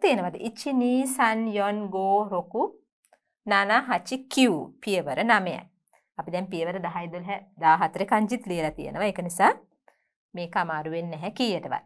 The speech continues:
අපහසු වෙන්නේ නැහැ. බලන්න පළවෙනි පියවර දෙක හරිම ලේසි. මේ පළවෙනි කොටුව ඇතුලේ මේ විදිහේ හැඩ තියෙන කොටස් අපි ඕනෑ තරම් ඇඳලා තියෙනවා. මේ බලන්න. මේ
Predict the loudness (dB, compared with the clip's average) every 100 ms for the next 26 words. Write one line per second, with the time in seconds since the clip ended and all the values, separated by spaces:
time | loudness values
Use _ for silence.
0 | -12 -10 -10 -8 -10 -4 0 0 0 -14
1 | _ _ _ _ 0 0 0 -2 2 4
2 | 4 -2 0 0 2 -2 -4 -2 0 2
3 | 2 0 -4 -8 -8 2 6 6 6 -2
4 | -2 0 0 -4 -4 0 0 0 -6 _
5 | _ _ _ _ -2 0 0 -2 0 0
6 | -2 -2 0 2 0 -6 _ _ _ _
7 | _ _ _ _ _ _ _ _ _ _
8 | _ _ _ _ _ _ _ _ _ _
9 | _ -2 6 6 6 4 2 0 2 4
10 | 4 6 6 6 4 4 2 2 -4 -6
11 | -8 -2 -2 -2 -8 _ _ _ _ _
12 | _ _ -20 _ _ _ _ _ _ _
13 | _ _ _ -6 -6